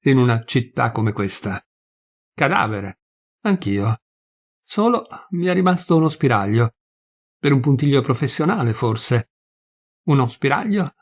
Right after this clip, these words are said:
da cui riesco ancora a vedere. Ora si è fatta veramente notte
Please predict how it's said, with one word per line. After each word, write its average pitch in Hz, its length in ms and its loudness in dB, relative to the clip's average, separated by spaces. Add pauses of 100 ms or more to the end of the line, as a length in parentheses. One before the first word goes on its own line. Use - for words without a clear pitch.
da 151 180 -4
cui 190 120 -2
riesco 170 360 -2
ancora 131 640 -2
a 123 100 -2
vedere. 101 560 -4 (1160)
Ora 196 320 -2
si - 260 -4
è - 40 2
fatta 151 360 0
veramente 127 640 2
notte 107 600 -4